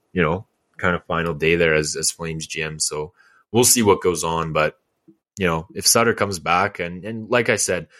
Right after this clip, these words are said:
I've lost kinda my fire with the Flames here last, probably,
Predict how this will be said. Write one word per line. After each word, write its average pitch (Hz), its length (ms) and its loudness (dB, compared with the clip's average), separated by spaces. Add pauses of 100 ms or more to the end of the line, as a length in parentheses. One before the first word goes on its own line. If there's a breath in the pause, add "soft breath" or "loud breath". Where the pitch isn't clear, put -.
(160 soft breath)
I've 101 280 0
lost 101 460 4 (280)
kinda 95 240 0
my 87 160 -4
fire 95 360 -2
with 101 140 -4
the 98 100 -8
Flames 101 400 -6
here 107 340 4
last, 92 640 -2 (500)
probably, 98 760 2